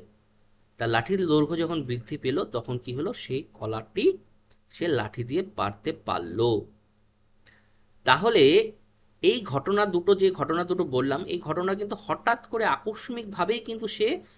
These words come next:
এই ঘটনাটা কিন্তু সলভ করতে পারলো। না হলে অনেকক্ষণ ধরে কিন্তু সে লাফালাফি করে হোক, একটি বাক্সের উপরে উঠে হোক চেষ্টা করছিল, কিন্তু পাচ্ছিল না। কিন্তু দু তিনটা বাক্স জোড়া লাগানোর পরেই কিন্তু সে কলা পর্যন্ত পৌঁছতে পারবে।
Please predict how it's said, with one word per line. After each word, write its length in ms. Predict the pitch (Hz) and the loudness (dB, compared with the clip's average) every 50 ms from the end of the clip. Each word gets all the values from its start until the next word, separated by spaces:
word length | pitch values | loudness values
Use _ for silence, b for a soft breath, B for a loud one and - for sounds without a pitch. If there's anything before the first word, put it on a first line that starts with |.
| b b b b b _ _ - | b b b b b _ _ 0
এই 180 | 147 180 196 | 2 2 2
ঘটনাটা 440 | - 151 160 170 185 185 185 185 190 | 2 2 2 2 4 4 2 2 2
কিন্তু 160 | 196 220 247 | 0 -2 -4
সলভ 380 | 269 - - 196 180 170 - - | -6 -6 -2 0 0 0 0 -2
করতে 220 | 143 135 - 131 | -4 -4 -4 -4
পারলো। 240 | - 107 98 95 92 | -4 -2 -2 -2 -4
না 240 | 98 110 117 127 139 | -6 -4 -2 -2 0
হলে 160 | 165 190 208 | 0 0 0
অনেকক্ষণ 420 | 190 165 170 170 - - 226 208 208 | 0 0 -2 -4 -6 -6 -6 -4 -2
ধরে 200 | 196 196 196 196 | 0 2 2 2
কিন্তু 360 | 185 175 165 180 170 156 147 | 0 -2 -2 -2 -2 -2 -4
সে 320 | - - 156 156 151 B B B B B - | -2 0 0 0 0 B B B B B 0
লাফালাফি 520 | 135 135 131 135 160 160 160 151 151 160 147 | 4 4 4 6 4 4 2 2 0 -2 -2
করে 220 | - 139 139 143 | -2 0 2 2
হোক, 380 | 139 131 135 135 131 131 - - b b b b b _ - | 4 4 4 4 4 2 0 -4 b b b b b _ -2
একটি 320 | 127 131 - - - 151 | 0 0 0 0 -2 2
বাক্সের 400 | 147 139 127 127 - - 143 135 | 4 4 4 4 2 0 -2 0
উপরে 240 | 139 131 - 135 139 | -2 -2 0 0 0
উঠে 280 | 131 127 123 - 147 | 0 0 0 -2 -2
হোক 340 | 131 127 127 123 123 120 b b b b b b | 0 0 0 0 0 -2 b b b b b b
চেষ্টা 360 | - 147 143 - - - 139 123 | -2 -2 -2 -2 -2 -4 -4 -4
করছিল, 320 | 127 123 127 - 160 160 | -4 -4 -4 -4 -4 -4
কিন্তু 180 | 160 170 175 165 - | -4 -4 -6 -6 -4
পাচ্ছিল 400 | - 113 107 - - - 104 92 | -2 -4 -2 -4 -8 -10 -10 -10
না। 120 | 90 92 - - _ b b b b b b - - | -10 -12 -14 -20 _ b b b b b b -8 -6
কিন্তু 200 | 185 156 190 185 | 0 2 2 2
দু 160 | 156 147 147 | 2 0 0
তিনটা 320 | 143 160 165 165 190 185 | 0 0 0 0 0 0
বাক্স 320 | 170 151 135 131 - - 175 | 2 2 2 2 0 -2 -4
জোড়া 280 | 147 135 135 143 147 | -2 0 2 2 4
লাগানোর 440 | 151 143 139 135 139 143 147 151 139 | 4 4 4 2 2 0 0 -2 -2
পরেই 340 | - 107 135 135 143 190 220 | -4 -2 -2 0 0 0 -2
কিন্তু 240 | - 214 208 214 208 | -2 -6 -8 -6 -4
সে 160 | - 220 202 | -2 -2 -2
কলা 260 | 202 160 139 143 143 | 0 0 2 2 2
পর্যন্ত 340 | - 151 147 156 170 190 247 | 0 -2 -4 -4 -4 -4 -6
পৌঁছতে 420 | 240 - 208 185 175 - 156 156 | -2 0 2 2 2 0 -2 -4
পারবে। 340 | 147 - 107 101 98 92 - | -2 -2 -4 -4 -4 -8 -12